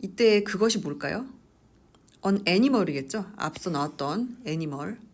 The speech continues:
음. 그 동물을 편찮게 느끼게, 안 좋게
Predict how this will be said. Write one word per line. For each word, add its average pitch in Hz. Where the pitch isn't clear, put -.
음. 135
그 254
동물을 196
편찮게 330
느끼게, 165
안 202
좋게 302